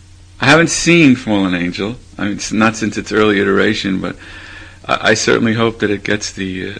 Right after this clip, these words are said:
uh, gets the kind of, um, um, suc-, or has the kind of success that, that, that I think it should have. It, it certainly was a, uh,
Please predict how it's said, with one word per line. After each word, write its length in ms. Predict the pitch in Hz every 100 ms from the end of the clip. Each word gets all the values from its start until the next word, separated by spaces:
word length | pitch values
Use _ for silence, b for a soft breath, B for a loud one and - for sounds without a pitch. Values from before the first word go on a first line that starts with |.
| -
uh, 260 | 92 92 104 - - -
gets 220 | 113 110
the 60 | 107
kind 300 | - 104 98
of, 300 | 92 98 85
um, 340 | 85 87 90 90 B B B B B B B B -
um, 1500 | 87 85 87 - - - - - - 50 - 50 87 - -
suc-, 320 | - - -
or 100 | 92
has 280 | 98 131 156
the 80 | 113
kind 220 | - 98
of 60 | 95
success 540 | 104 - 101 92 -
that, 200 | 95 -
that, 240 | - - -
that 100 | 101
I 140 | 107
think 220 | 135 110 95
it 80 |
should 180 | - 92
have. 360 | 95 92 98 -
It, 180 | 90 -
it 120 | 95
certainly 360 | - 113 110
was 180 | 107 98
a, 160 | 95 92 B B B B B B B B B -
uh, 160 | - -